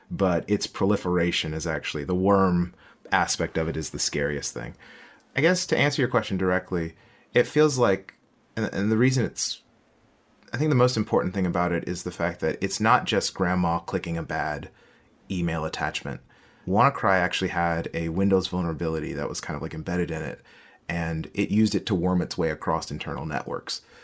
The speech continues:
So that means that it can not only jump between, you know, it's not in-, infecting one host, it's infecting, you know, your subnet. And that, like, you're seeing, like, n-, you know, worms, which is kind of a,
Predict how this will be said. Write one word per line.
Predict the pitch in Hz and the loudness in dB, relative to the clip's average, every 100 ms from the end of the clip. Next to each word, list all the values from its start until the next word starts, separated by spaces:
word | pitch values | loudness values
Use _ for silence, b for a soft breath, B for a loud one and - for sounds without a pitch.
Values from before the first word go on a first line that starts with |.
| B B B | B B B
So | - 90 85 82 82 78 - | -4 -2 0 0 -2 -4 -8
that | - 104 - | -4 0 2
means | 92 87 - | 2 0 0
that | 85 | -2
it | 85 | -2
can | - 78 78 67 - | -4 -6 -6 -10 -4
not | 95 98 | -2 0
only | 92 90 | 0 0
jump | 87 82 - | -2 -6 -8
between, | - - 80 78 76 87 _ - | -12 -8 -6 -6 -10 -14 _ -6
you | 98 | -4
know, | 76 | -4
it's | - | 0
not | 107 | 0
in-, | 95 90 | 0 -2
infecting | 98 92 101 - 85 | -2 0 -2 -2 -2
one | 82 | -2
host, | 78 82 73 - | -2 -4 -4 -8
it's | - | -8
infecting, | 85 - 71 85 76 82 | -8 -6 -6 -6 -10 -10
you | 87 | -10
know, | 71 65 - - - | -10 -12 -14 -20 -10
your | 82 | -6
subnet. | - 85 76 64 - B B B B B | -2 -2 -2 -6 -10 B B B B B
And | 85 82 85 82 82 - _ _ | -6 -4 -2 -2 -4 -8 _ _
that, | - 92 95 110 110 - - - | -6 0 4 4 4 0 -10 -4
like, | 92 98 | -2 2
you're | 98 110 | 4 4
seeing, | - 135 | 4 4
like, | 104 95 | 4 4
n-, | 95 85 _ | 2 0 _
you | - | -4
know, | 87 80 80 80 | -2 -2 -4 -6
worms, | 87 107 120 90 73 - - b b b | 2 6 8 6 0 -2 -4 b b b
which | - 104 | -2 0
is | 107 - | 2 0
kind | - 107 | 2 4
of | 101 | 6
a, | 95 | 4